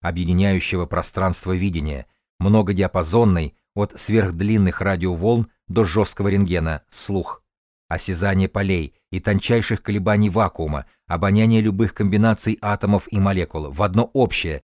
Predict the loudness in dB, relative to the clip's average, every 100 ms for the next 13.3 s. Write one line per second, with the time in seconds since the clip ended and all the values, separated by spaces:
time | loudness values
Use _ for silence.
0 | _ -4 -2 2 4 4 4 0 -4 -6
1 | -2 -2 -2 -4 -2 -2 -2 -2 -2 -2
2 | -4 0 2 4 4 2 -2 _ _ -4
3 | 2 4 4 2 0 0 2 2 0 0
4 | -2 2 2 0 0 0 0 0 -2 -4
5 | -6 -6 -4 -8 -14 _ _ _ _ _
6 | _ -6 -2 0 2 2 2 0 -4 -4
7 | 0 2 2 0 0 0 -2 -4 -2 -2
8 | -2 -4 -6 -10 -14 _ _ _ _ -4
9 | 2 2 2 0 0 4 6 6 6 4
10 | 4 4 4 0 0 2 2 2 0 0
11 | 0 0 2 4 4 4 2 0 0 2
12 | 0 0 -2 0 2 4 4 0 -4 -2
13 | 0 0 0